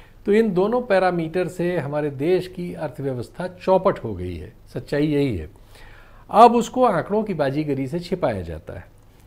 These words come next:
इन आंकड़ों को हासिल करने के लिए बहुत सी करामात की जाती है। उनमें से एक करामात ये भी है कि जो सरकार अपने काम किया करती है, जब कभी ऐसी स्थिति होती है जैसी आज है, तो क्या करती है सरकार? अपने काम काज में, खर्चे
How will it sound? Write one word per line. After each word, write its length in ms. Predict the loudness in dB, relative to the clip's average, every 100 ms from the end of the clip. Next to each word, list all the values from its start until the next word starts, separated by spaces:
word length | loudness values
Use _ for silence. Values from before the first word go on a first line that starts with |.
| -20 -20 -4
इन 120 | 0
आंकड़ों 320 | 2 2 0
को 100 | 0
हासिल 320 | -2 -2 -4
करने 280 | -2 -2 -2
के 80 | -4
लिए 120 | -4
बहुत 280 | -6 -10 -12
सी 100 | -10
करामात 460 | -2 0 0 -2 -4
की 140 | -4
जाती 320 | -2 -2 -4
है। 60 | -4
उनमें 220 | -2 -2
से 140 | 0 -2
एक 120 | 0
करामात 400 | -2 0 -2 -2
ये 120 | -4
भी 140 | -4 -4
है 200 | -6 -14 -20 -20 -20 -20 -20 -20 -20 -20 -20 -8
कि 140 | 0 2
जो 180 | 4 0 -2 -16 -8
सरकार 800 | -2 -2 2 8 10 8 6 -4 -8 -6
अपने 280 | -2 0 2
काम 280 | 2 2
किया 260 | 2 4 4
करती 360 | 2 -4 -4 -8
है, 200 | -8 -16 -20 -20 -20 -20 -20 -20 -14
जब 280 | 2 2 4
कभी 220 | 2 4 4
ऐसी 300 | 4 2 -2
स्थिति 320 | -2 0 4
होती 280 | 4 4 2
है 60 |
जैसी 300 | 4 2 2
आज 280 | 6 8 8
है, 220 | 6 0 -2 -10 -20 -20 -20 -20 -20 -20 -4
तो 80 | -2
क्या 220 | 6 6
करती 320 | 6 2 2
है 80 | -2
सरकार? 380 | 0 0 2 2
अपने 280 | 2 0 0
काम 280 | 2 2 2
काज 280 | 0 0
में, 140 | 0 -6
खर्चे 560 | -4 -6 -2 -4 -4